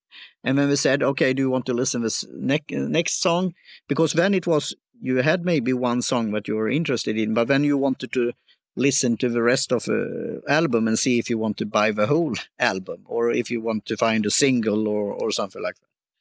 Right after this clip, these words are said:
So it, it, it's not that way anymore. But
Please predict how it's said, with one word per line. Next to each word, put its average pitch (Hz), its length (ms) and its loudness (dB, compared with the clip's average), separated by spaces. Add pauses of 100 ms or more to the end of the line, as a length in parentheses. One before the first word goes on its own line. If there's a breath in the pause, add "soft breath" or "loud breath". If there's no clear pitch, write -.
(540)
So 120 540 -2
it, 139 200 0
it, - 260 0 (200)
it's 139 200 2
not 160 220 4
that 160 240 2
way 156 320 4
anymore. 120 320 0
But 151 260 -2